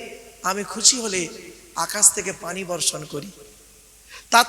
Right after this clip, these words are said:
থেকে বেশি খুশি হলে আল্লাহ কি করো?" আল্লাহ বলছে, "বাড়িতে মেহমান পাঠিয়ে দিই।"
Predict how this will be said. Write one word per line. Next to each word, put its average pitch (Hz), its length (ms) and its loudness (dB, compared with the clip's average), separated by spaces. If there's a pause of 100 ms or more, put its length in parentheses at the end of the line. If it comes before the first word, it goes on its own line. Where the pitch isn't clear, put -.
থেকে 285 200 4
বেশি 240 280 8
খুশি 262 360 6
হলে 285 100 0
আল্লাহ 247 300 0
কি 240 80 -6
করো?" 220 320 -4 (840)
আল্লাহ 170 240 4
বলছে, 175 260 2
"বাড়িতে 170 520 0 (580)
মেহমান 202 640 0
পাঠিয়ে 175 320 -2
দিই।" 185 180 -6